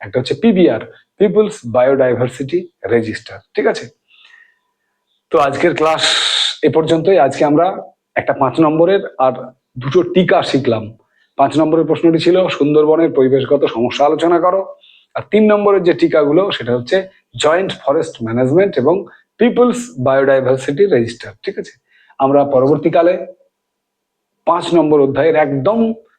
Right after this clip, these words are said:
শেষ ক্লাস, লাস্ট পার্ট নিয়ে তোমাদের সামনে আসব। সেখানে আমাদের সংরক্ষণের যে পদ্ধতিগুলো তোমরা বই খুললে দেখতে পাবে, আমাদের যে পিবিআর এবং জেএফএম এর আগেও কিন্তু একটু তোমাদের রয়ে গেল, সেটা হচ্ছে সংরক্ষণের বিভিন্ন পদ্ধতি।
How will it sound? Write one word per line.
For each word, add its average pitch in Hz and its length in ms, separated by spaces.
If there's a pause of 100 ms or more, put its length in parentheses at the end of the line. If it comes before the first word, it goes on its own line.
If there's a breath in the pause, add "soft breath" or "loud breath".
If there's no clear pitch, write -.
শেষ - 460
ক্লাস, - 440
লাস্ট 147 400
পার্ট 139 200
নিয়ে 143 300 (300 loud breath)
তোমাদের 127 260
সামনে 123 300
আসব। 151 440 (300 soft breath)
সেখানে 135 360
আমাদের 135 240
সংরক্ষণের 180 720
যে 165 120
পদ্ধতিগুলো 135 720 (300 loud breath)
তোমরা 151 220
বই 151 280
খুললে 165 320
দেখতে 143 280
পাবে, 170 380 (240 loud breath)
আমাদের 156 340
যে 156 120
পিবিআর 180 460
এবং 170 240
জেএফএম 147 560 (320 soft breath)
এর 180 200
আগেও 151 380
কিন্তু 160 260
একটু 143 220 (460)
তোমাদের 131 500
রয়ে 165 240
গেল, 175 320 (240 loud breath)
সেটা 143 240
হচ্ছে 143 200
সংরক্ষণের 143 600
বিভিন্ন 131 380
পদ্ধতি। 135 540